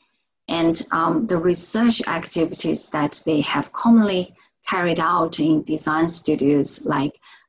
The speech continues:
reading, uh, the architecture journals, um, did not really qualify for, um, systematic research evaluation. And, um, students are, um, confused about,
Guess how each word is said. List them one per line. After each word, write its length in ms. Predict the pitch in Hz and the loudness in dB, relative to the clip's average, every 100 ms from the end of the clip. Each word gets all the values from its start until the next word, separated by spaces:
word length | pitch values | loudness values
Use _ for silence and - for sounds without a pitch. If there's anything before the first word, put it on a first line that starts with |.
| - | -4
reading, 600 | 170 - 160 151 151 147 | -2 2 2 2 2 0
uh, 240 | 160 160 151 | -2 0 0
the 180 | 156 | -2
architecture 680 | - 170 175 151 - - 139 - | -2 -2 -4 -6 -6 -4 -4 -4
journals, 800 | - 202 208 170 - - - - - - - _ - | -2 0 0 -2 -4 -10 -8 -8 -10 -20 -20 _ -6
um, 520 | 160 156 147 147 - _ _ - | -2 0 2 0 -2 _ _ 0
did 200 | 185 143 | 2 2
not 260 | 202 - | 0 0
really 340 | 175 170 165 - | 2 2 0 -4
qualify 600 | - - 208 196 180 143 | -8 -2 0 0 0 -2
for, 420 | 147 - 156 156 156 _ _ | -2 0 0 0 -4 _ _
um, 240 | 156 147 147 | 0 2 2
systematic 960 | - 180 - 156 143 - - 151 - | 2 0 2 2 2 0 -6 -8 -6
research 600 | 156 147 - 151 135 - | -4 -2 -2 -2 -2 -4
evaluation. 920 | - - - - - - - - - - _ _ _ _ - | -6 -4 -4 -2 -4 -4 -4 -4 -6 -10 _ _ _ _ -6
And, 360 | 175 - 180 226 | -2 0 0 0
um, 520 | - 165 170 170 - | -2 0 -2 -4 -6
students 520 | - - 190 175 165 | -6 0 2 2 0
are, 300 | 165 165 - - _ _ - | 0 -2 -4 -12 _ _ -2
um, 240 | 165 151 | 0 0
confused 640 | - 160 - 233 175 160 - | -2 -8 0 4 4 2 -2
about, 580 | 151 151 139 160 - | -2 0 0 -2 -8